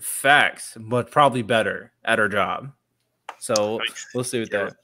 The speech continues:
Speaker 2: Rades got written to irrelevancy. <laughs> Like <laughs>
Speaker 1: And I think the last important character basically looks like Gajiel, and I think he also uses a sword. I forget who he's connected to.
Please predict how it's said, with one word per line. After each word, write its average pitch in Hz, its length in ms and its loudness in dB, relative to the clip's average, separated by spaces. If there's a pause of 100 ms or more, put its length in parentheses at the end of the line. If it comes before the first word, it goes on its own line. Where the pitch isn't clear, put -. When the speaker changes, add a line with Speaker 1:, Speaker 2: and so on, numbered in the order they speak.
(120)
Speaker 2:
Rades 120 260 -4
got 113 220 6
written 107 400 2
to 123 200 0
irrelevancy. 113 760 8 (180)
<laughs> 202 180 8
Like 180 600 6 (360)
<laughs> 175 640 4 (560)
Speaker 1:
And 143 180 0
I 156 100 4
think 170 240 -2
the 170 100 4
last 135 560 2
important 139 460 -6
character 139 600 -4 (240)
basically 151 480 0
looks 135 260 -2
like 123 160 0
Gajiel, 123 800 0 (440)
and 117 80 -4
I 117 80 0
think 135 180 -10
he 143 140 -4
also 117 300 -4
uses 101 360 -12
a 92 40 -16
sword. 92 400 -16 (100)
I 107 60 -18
forget 117 340 -8
who 113 120 -10
he's 104 160 -12
connected - 380 -18
to. - 200 -20